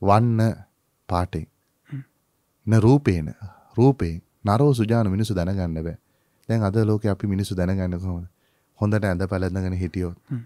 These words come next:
Speaker 1: ලස්සනට හිටියොත්, කතා බහ ටයි එක, ටයි එකක් දාගෙන එහෙම ආවොත් අපි අහු වෙනවද නැද්ද?
Speaker 2: අහු වෙනවා.
Speaker 1: අහු වෙනවනේ.
Speaker 2: ආ, හොඳ මිනිස්සෙක්
Speaker 1: ආ,
Speaker 2: ඉන්නේ
Speaker 1: හොඳ
Speaker 2: කියලා.
Speaker 1: මිනිස්සෙක්
Speaker 2: හ්ම්.
Speaker 1: කියලා. ඒ වුණාට පුදුම හොරුනේ ඉන්නේ.
Speaker 2: හ්ම්.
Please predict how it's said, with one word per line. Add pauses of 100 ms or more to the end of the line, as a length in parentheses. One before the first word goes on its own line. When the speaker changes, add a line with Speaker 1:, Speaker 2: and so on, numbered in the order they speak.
(180)
Speaker 1:
ලස්සනට
හිටියොත්, (420)
කතා
බහ
ටයි
එක,
ටයි
එකක්
දාගෙන
එහෙම
ආවොත් (720)
අපි
අහු
වෙනවද
නැද්ද? (260)
Speaker 2:
අහු
වෙනවා. (360)
Speaker 1:
අහු
වෙනවනේ.
Speaker 2:
ආ,
හොඳ
මිනිස්සෙක්
Speaker 1:
ආ,
Speaker 2:
ඉන්නේ
Speaker 1:
හොඳ
Speaker 2:
කියලා.
Speaker 1:
මිනිස්සෙක්
Speaker 2:
හ්ම්.
Speaker 1:
කියලා.
ඒ
වුණාට (960)
පුදුම
හොරුනේ
ඉන්නේ.
Speaker 2:
හ්ම්.